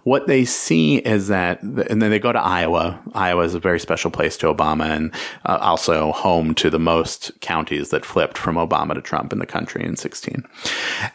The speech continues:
And what they say, basically, is that they liked Obama, because they thought he was gonna come in and change things.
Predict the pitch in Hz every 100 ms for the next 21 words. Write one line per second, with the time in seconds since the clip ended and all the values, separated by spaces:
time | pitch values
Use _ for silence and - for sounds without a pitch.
0 | _ - 135 143 143 139 139 165 175 185
1 | 180 - 311 277 285 269 254 - 453 143
2 | 139 135 131 120 104 104 - 107 104 101
3 | 98 113 107 120 127 123 123 151 180 151
4 | 98 85 85 104 143 165 _ - - _
5 | _ _ 123 113 117 110 110 - 110 104
6 | 110 110 101 101 98 90 90 120 131 123
7 | - - 92 110 -